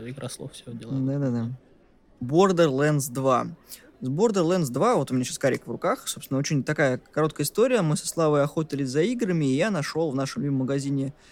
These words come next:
Speaker 2: а, карик, причем полностью. Это был и сам диск, ну, как бы, как сама коробочка и сам картридж. И я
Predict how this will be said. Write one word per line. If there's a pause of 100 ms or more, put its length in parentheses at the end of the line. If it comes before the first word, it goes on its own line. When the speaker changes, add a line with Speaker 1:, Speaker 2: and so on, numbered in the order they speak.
(260)
Speaker 2:
а,
карик, (260)
причем
полностью.
Это
был
и (260)
сам (260)
диск, (260)
ну,
как
бы, (480)
как
сама
коробочка
и
сам
картридж. (1000)
И
я